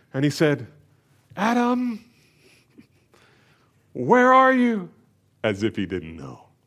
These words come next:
right? That's important because he didn't say, "Adam, get right here. To the count of ten, you got to ten to stand right here." No, no. "Adam, where are you?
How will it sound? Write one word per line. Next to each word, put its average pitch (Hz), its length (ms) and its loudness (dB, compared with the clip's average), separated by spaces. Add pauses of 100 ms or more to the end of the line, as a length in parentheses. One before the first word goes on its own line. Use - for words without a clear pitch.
(320)
right? 127 240 -16 (1300)
That's 208 240 -6
important 131 720 -8 (680)
because 147 200 4
he 151 80 4
didn't 151 200 2
say, 139 340 6 (240)
"Adam, 180 460 8 (500)
get 147 160 2
right 233 220 10
here. 214 280 8
To - 240 -4
the - 60 -2
count 262 260 10
of 269 80 8
ten, 214 380 6 (100)
you 190 80 0
got 214 180 10
to - 60 2
ten 170 540 6 (400)
to 135 80 -2
stand 208 500 8
right 190 300 10
here." 185 400 6
No, 165 120 2
no. 226 200 2 (260)
"Adam, 196 440 -4 (840)
where 165 100 -16
are 196 160 -10
you? 185 340 -10